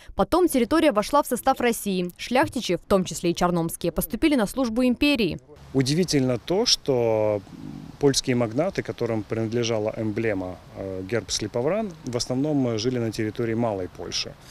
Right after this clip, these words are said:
Speaker 2: И то, что в-, слиповран появляется уже в девятнадцатом веке здесь, в Приднестровье, это прям вот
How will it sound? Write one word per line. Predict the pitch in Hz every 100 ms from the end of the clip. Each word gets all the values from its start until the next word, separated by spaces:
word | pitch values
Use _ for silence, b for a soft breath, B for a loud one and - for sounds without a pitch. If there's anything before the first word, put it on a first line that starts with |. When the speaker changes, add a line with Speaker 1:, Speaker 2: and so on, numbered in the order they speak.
| B B -
Speaker 2:
И | 104
то, | -
что | 113 - 110
в-, | 101 98 98 98 92 95 - - - - - - - -
слиповран | - 110 113 120 117
появляется | 110 107 117 107 - 104
уже | 98
в | 101
девятнадцатом | 104 107 113 - 110
веке | 104 110 101
здесь, | 95 110
в | -
Приднестровье, | 104 98 - 120 151 139 107
это | - 107 - 104
прям | - 104 98
вот | 90 98